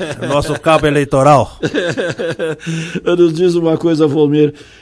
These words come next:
Speaker 2: Agora vem o rodeio pela frente aí. Como é que as pessoas, qual é a orientação que você diz para as pessoas se preparar? Porque o nosso rodeio realmente é, é a Copa do Mundo dos rodeios. O que, qual é a orientação que você passa para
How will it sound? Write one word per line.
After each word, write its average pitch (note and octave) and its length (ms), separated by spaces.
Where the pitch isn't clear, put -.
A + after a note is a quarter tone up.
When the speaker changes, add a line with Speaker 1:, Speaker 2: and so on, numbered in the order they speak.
Speaker 2:
Agora F3+ 320
vem F3 160
o F3 40
rodeio D#3 520
pela C3+ 240
frente C#3 420
aí. C3 220
Como E3 220
é G3 80
que G3+ 60
as E3+ 100
pessoas, D#3+ 480
qual D#3 180
é D#3 60
a - 20
orientação D3 640
que C#3+ 60
você C#3+ 260
diz C3+ 220
para C#3+ 160
as C3+ 120
pessoas C3 420
se - 60
preparar? C3 440
Porque C#3+ 240
o C#3 40
nosso D#3 320
rodeio C#3 420
realmente C3+ 600
é, C#3+ 120
é D3+ 100
a D3+ 100
Copa G#3+ 400
do E3 140
Mundo E3+ 240
dos C3 140
rodeios. C3 400
O - 40
que, A#2+ 120
qual G#2+ 360
é G#3 40
a G#3 40
orientação F#3+ 460
que F#3 80
você F#3 220
passa F3 420
para B2+ 300